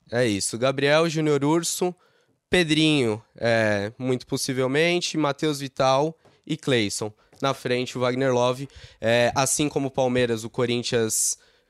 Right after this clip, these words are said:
adota um pouco mais de privacidade, tem fechado os treinamentos, não era muito comum na época, é, na primeira passagem do Carille, agora sim.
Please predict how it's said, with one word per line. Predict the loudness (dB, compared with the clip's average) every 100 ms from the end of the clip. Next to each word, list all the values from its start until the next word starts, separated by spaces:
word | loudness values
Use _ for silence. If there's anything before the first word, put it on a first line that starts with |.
| _
adota | -2 2 0 -2
um |
pouco | -4 -4 0
mais | -2
de | -2
privacidade, | -4 -2 -2 -2 0 0 0
tem | -4 -4
fechado | -8 -6 -2 -2 -4
os | -8
treinamentos, | -4 -2 0 -2 -4 -2
não | -2 0
era | 0
muito | 0 -4 -6
comum | -6 -4 -2
na | -2
época, | -4 -2 -2 -4 -12 -20 _ -2
é, | -2 0
na | -2
primeira | 0 0 0
passagem | 0 0 -2 -2
do | -6
Carille, | -4 -2 -2 -2
agora | -4 -2 -2 -2
sim. | -4 -6 -8